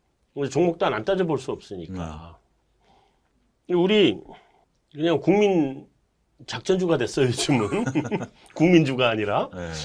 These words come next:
Speaker 1: 국민 작전주가 돼가지고 삼성전자, 카카오, 네이버 이거 뭐 전부 다 하이닉스, 아, 하이닉스도 엄청 빠지대.
Speaker 2: 네.
Speaker 1: 다들 이런 거 지금 요즘 거의 다 피보고 있는데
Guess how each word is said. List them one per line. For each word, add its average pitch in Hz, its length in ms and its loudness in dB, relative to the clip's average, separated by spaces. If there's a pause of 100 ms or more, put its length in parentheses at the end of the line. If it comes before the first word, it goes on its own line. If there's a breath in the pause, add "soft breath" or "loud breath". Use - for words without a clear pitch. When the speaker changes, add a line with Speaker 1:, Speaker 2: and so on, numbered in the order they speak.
Speaker 1:
국민 185 280 2
작전주가 160 520 0
돼가지고 139 340 0
삼성전자, 165 1000 0
카카오, 190 580 0
네이버 165 440 -2
이거 151 200 -2
뭐 151 140 0
전부 175 340 -6
다 143 500 -2 (680)
하이닉스, 220 640 0
아, 104 120 0
하이닉스도 135 640 -4 (180)
엄청 95 320 -12
빠지대. 92 400 -8
Speaker 2:
네. 80 240 -8 (240)
Speaker 1:
다들 165 320 4
이런 185 180 6
거 180 120 6
지금 165 340 2
요즘 139 640 2
거의 127 420 0
다 113 220 -2
피보고 156 400 -4
있는데 101 640 -6